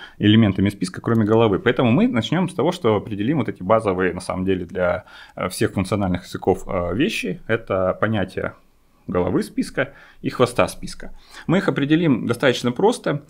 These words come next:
и, по сути, мы должны это сделать через примитивы JavaScript, поэтому мы их используем. То есть вот здесь у нас то же самое, та же самая ситуация, что и с мэпом.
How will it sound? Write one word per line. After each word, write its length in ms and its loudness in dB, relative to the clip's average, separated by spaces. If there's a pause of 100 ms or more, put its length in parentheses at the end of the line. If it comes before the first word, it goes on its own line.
(160)
и, 180 -2
по 140 -2
сути, 680 0
мы 500 0
должны 340 2
это 140 2
сделать 360 0
через 220 -2
примитивы 640 0
JavaScript, 800 -2
поэтому 320 -2
мы 220 0
их 100 -4
используем. 460 -8
То 80 -8
есть 100 -8
вот 100 4
здесь 280 0
у 20 4
нас 200 2
то 220 2
же 120 0
самое, 400 2
та 120 -2
же 80 0
самая 280 0
ситуация, 380 -2
что 160 -2
и 40 4
с 120 -4
мэпом. 380 0